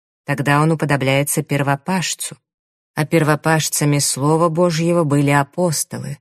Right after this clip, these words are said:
вел же их сам Иисус Искупитель. «Так что же?» — сказала я, когда он снова умолк.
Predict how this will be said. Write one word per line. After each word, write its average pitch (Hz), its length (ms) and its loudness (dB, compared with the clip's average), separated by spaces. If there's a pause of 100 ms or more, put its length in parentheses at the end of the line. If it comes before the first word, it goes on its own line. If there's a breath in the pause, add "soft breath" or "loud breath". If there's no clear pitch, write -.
(380)
вел 147 300 0
же 156 220 0
их 151 100 -4
сам 147 540 0
Иисус 131 640 -4
Искупитель. - 840 -10 (1400)
«Так - 200 -10
что - 440 -2
же?» — 131 320 -10 (240)
сказала 151 440 -2
я, 151 240 0
когда 147 300 -4
он 139 80 0
снова 147 380 -2
умолк. 147 500 -6